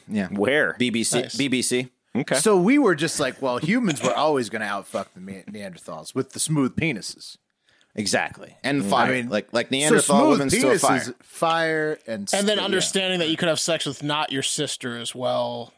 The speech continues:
Speaker 3: other
Speaker 2: Yeah.
Speaker 3: people, right? Like
Speaker 2: You're
Speaker 3: that.
Speaker 2: gonna
Speaker 4: Yeah.
Speaker 2: hope you have
Speaker 3: The
Speaker 2: a lot of
Speaker 3: brain, the
Speaker 2: sisters.
Speaker 3: brain, the smooth penis, the whole, the whole
Speaker 1: Yeah.
Speaker 3: nine, really.
Speaker 4: Total package.
Speaker 3: Yeah.
Speaker 4: May-, really makes you wonder, were there aliens involved?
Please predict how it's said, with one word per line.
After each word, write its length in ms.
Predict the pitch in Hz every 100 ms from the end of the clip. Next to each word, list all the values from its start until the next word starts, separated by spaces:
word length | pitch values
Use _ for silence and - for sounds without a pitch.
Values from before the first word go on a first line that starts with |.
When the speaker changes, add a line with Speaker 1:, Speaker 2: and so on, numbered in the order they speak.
| _ _
Speaker 3:
other 260 | 135 151 156
Speaker 2:
Yeah. 80 | 165
Speaker 3:
people, 420 | - - 196 -
right? 260 | - 139 135
Like 160 | 139 -
Speaker 2:
You're 100 | 156
Speaker 3:
that. 60 |
Speaker 2:
gonna 120 | 113 -
Speaker 4:
Yeah. 80 | 120
Speaker 2:
hope 80 |
you 60 | -
have 60 | -
Speaker 3:
The 40 |
Speaker 2:
a 20 |
lot 140 | 90 -
of 20 | 196
Speaker 3:
brain, 80 | 196
the 60 | 190
Speaker 2:
sisters. 280 | 190 175 139
Speaker 3:
brain, 360 | 170 180 180
the 60 | 175
smooth 320 | - 165 156
penis, 420 | - 151 147 139 -
the 120 | 143
whole, 320 | 143 135 123 _ _ - _
the 60 | -
whole 240 | 139 143 139
Speaker 1:
Yeah. 80 |
Speaker 3:
nine, 260 | 147 151 139
really. 300 | 127 127 120 120
Speaker 4:
Total 220 | 143 160
package. 360 | - 160 180 156
Speaker 3:
Yeah. 140 | - 143
Speaker 4:
May-, 180 | 202 277
really 260 | 160 240 247
makes 240 | 180 170
you 60 | 147
wonder, 380 | 151 156 156 - _
were 480 | 98 113 131 135 135
there 240 | 127 123 110
aliens 400 | 143 123 98 87
involved? 380 | 87 82 69